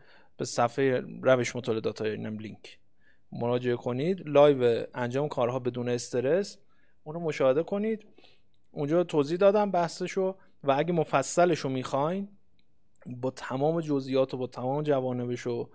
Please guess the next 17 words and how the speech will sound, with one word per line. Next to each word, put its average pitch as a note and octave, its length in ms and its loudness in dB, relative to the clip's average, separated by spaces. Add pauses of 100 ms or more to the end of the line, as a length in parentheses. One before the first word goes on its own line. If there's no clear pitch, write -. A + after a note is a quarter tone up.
(240)
همهٔ B2+ 220 -6
توضیحاتی B2 460 -2
که C3+ 120 -2
هست، F#3 260 2
محصول C#3 500 -4
مدیریت C3 400 0
اوقات B2 280 0
و - 20 -12
زندگی B2+ 400 -6
ما C#3+ 140 0
رو C#3+ 60 -2
می‌تونید B2+ 280 -8
تهیه A2+ 260 -4
بکنید، A2+ 480 -12
خیلی - 200 -12
کمکتون - 480 -14
می‌کنه. - 340 -18